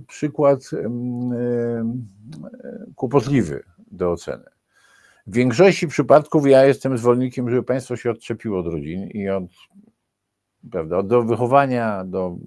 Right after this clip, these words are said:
e, e, klepnięcia w tyłek, tego typu rzeczy państwo nie powinno się w ogóle w to mieszać, nie? Natomiast gdzie po drugiej stronie skrajność jest, no jeżeli w-, facet bierze i na przykład odcina głowę synowi,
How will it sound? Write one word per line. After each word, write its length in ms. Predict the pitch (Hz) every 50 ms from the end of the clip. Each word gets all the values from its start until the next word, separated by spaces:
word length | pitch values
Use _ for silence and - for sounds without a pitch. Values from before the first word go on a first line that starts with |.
| - - 85
e, 20 | 90 92 95 90 87 87 90 87 87 90 90 87 87 87 90 90 90 92 - 104 104 101 98
e, 40 | 92
klepnięcia 540 | _ - 107 170 - - 113 110 - 110 98
w 80 | -
tyłek, 340 | - 151 139 123 113 95 -
tego 200 | - 110 107 110
typu 260 | 104 113 110 92 117
rzeczy 240 | 107 110 104 104 107
państwo 320 | - - 113 113 - 113 107
nie 120 | 107 98
powinno 280 | - 98 95 90 90 85
się 140 | - -
w 40 | 87
ogóle 220 | 85 85 82 80 76
w 80 | _
to 120 | - 73 69
mieszać, 400 | 62 - _ _ 55 55 60 _
nie? 140 | 57 55 _ _ _ _ _ _ _ _ _ - - _ - _ _ _ - - _ _ -
Natomiast 640 | 104 98 101 104 - 139 135 147 156 156 139 117 117
gdzie 360 | 110 113 110 120 139 147 127
po 160 | 107 - 127
drugiej 240 | 123 127 143 156 139
stronie 300 | 120 - 123 123 135 131
skrajność 560 | 120 - - 120 113 117 117 113 117 113 104
jest, 220 | 117 120 123 117 110
no 120 | 113 110
jeżeli 400 | 113 110 107 92 110 107 107 107
w-, 300 | 104 113 110 101 104 101 -
facet 360 | - 98 98 - 117 107 90
bierze 400 | 90 90 92 85 95 95 101 104
i 180 | 101 101 101
na 140 | 101 98 95
przykład 420 | 90 _ - 92 - 92 90 87 92
odcina 360 | 85 - _ - 101 98 90
głowę 300 | 82 87 82 78 78 78
synowi, 440 | - - 76 71 65 60 58 58